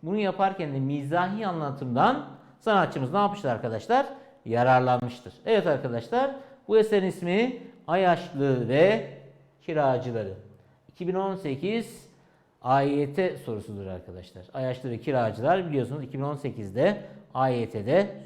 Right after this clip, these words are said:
soru olarak geldi. İki bin on dokuz yılında Memduh Şevket'i sordular. Otlakçı eserin ismini vererekten Memduh Şevket Esendalı sormuşlardı. Yani Ö S Y M sorduğu sanatçıyı ne yapıyor? Tekrar bir daha soruyor. O yüzden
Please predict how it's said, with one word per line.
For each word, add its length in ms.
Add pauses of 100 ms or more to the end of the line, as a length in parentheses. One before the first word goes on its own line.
(100)
soru 220
olarak 600
geldi. 420 (460)
İki 180
bin 40
on 160
dokuz 240
yılında 220
Memduh 340
Şevket'i 580
sordular. 500
Otlakçı 640 (380)
eserin 260
ismini 320
vererekten 600 (360)
Memduh 300
Şevket 460 (300)
Esendalı 480
sormuşlardı. 760
Yani 280 (260)
Ö 100
S 160
Y 180
M 260 (240)
sorduğu 460
sanatçıyı 520
ne 40
yapıyor? 280 (100)
Tekrar 340
bir 140
daha 140
soruyor. 340 (200)
O 120
yüzden 480